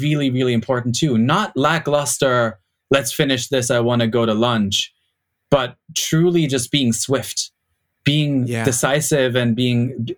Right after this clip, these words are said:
Speaker 1: being quick with decision making, getting that,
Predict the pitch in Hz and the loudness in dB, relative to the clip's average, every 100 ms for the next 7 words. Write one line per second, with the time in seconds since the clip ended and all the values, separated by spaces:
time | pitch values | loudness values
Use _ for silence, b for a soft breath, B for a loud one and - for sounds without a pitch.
0 | 113 113 113 143 139 127 - 160 156 - | -8 -6 -4 0 0 -2 0 -2 -2 -14
1 | _ _ _ 135 131 123 _ 135 131 147 | _ _ _ -2 -2 -4 _ -4 -2 0
2 | 147 131 123 123 120 127 127 123 156 151 | 0 0 0 0 0 0 -4 -8 -10 -14
3 | - 160 165 170 147 131 123 117 | 0 2 2 2 2 2 0 -4